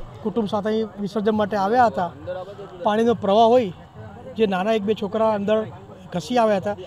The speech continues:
એમને બચાવવા માટે બીજા ચાર, પાંચથી સાત જણ લોકો એને બચાવવા માટે આગળ ને આગળ ગયા હતા. આગળ જતાં મોટો ખાડો આવતા એ તમામ ખાડામાં ગરકાવ થઈ ગયા હતા. અંદાજે સાતેક જણ હતા,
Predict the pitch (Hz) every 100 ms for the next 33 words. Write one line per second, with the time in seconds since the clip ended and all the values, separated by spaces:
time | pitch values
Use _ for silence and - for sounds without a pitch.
0 | - - - 220 226 190 196 233 226 220
1 | 220 208 220 226 208 214 220 - 233 214
2 | 202 214 208 196 214 208 180 170 208 196
3 | 190 185 175 196 185 175 208 - - -
4 | - - 208 175 160 151 - - - -
5 | - 202 202 233 208 214 233 190 180 233
6 | 233 294 - - - - - - - -
7 | - - - - - - - - 202 226
8 | 220 226 240 160 - 220 196 214 214 -
9 | - - 190 202 208 175 175 220 220 226
10 | 226 220 233 196 208 196 180 175 202 196
11 | 190 202 170